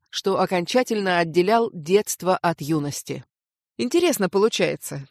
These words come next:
кукла на Руси действительно помогала пройти инициацию. Мы видим, как менялась девочка, так менялись и её самодельные игрушки,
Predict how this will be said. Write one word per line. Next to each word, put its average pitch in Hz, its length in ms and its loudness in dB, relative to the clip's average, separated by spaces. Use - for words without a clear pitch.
кукла 269 340 0
на 240 120 2
Руси 233 440 -2
действительно 254 640 -4
помогала 214 680 2
пройти 208 520 -4
инициацию. 175 800 -6
Мы 196 240 0
видим, 170 380 -4
как 165 260 -6
менялась 175 480 -2
девочка, 160 640 -4
так 202 240 -8
менялись 196 540 -2
и 202 80 -6
её 190 300 -2
самодельные 220 760 -2
игрушки, 202 600 -6